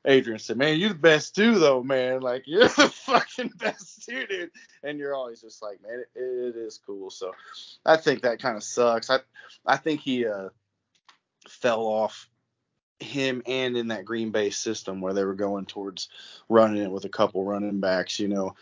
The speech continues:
more, and got rid of Devontae and did almost nothing to fucking replace him. But, but, uh, it was kinda going down. But I think with the way the Jets are made, in the way that Green Bay wishes they were made,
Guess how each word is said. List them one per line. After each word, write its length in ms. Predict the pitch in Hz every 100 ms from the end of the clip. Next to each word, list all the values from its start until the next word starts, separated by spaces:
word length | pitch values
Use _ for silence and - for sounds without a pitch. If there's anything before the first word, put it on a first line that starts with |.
| - -
more, 560 | 104 117 117 98 87 90 -
and 160 | 107
got 180 | 95 95
rid 140 | 107 104
of 140 | 92
Devontae 480 | 95 92 101 101 90
and 100 | 87
did 160 | 95 85 - -
almost 440 | 113 117 95 -
nothing 380 | 104 104 95 90
to 60 |
fucking 320 | 87 98 90 85
replace 480 | 85 101 98 98
him. 180 | 85 85
But, 260 | 90 85 - - - - -
but, 360 | 104 98 -
uh, 320 | 110 87 82 82 _ _ _ _ _ _ _ _
it 100 | - 107
was 120 | 101
kinda 300 | - 131 101
going 360 | 98 113 107 101
down. 440 | 107 110 110 110 - -
But 300 | 113 110 95 _ _ - -
I 140 | 107 160
think 380 | 170 147 120
with 160 | 110 113
the 80 | 101
way 160 | 117
the 80 | 104
Jets 360 | 95 107 123 -
are 60 |
made, 480 | 98 117 127 117 104 - _ _ -
in 120 | 127
the 80 | 117
way 200 | 120 117
that 140 | 104 101
Green 180 | 120
Bay 140 | 113 104
wishes 420 | 107 143 - 90
they 140 | 95
were 160 | 95 92
made, 420 | 92 95 95 92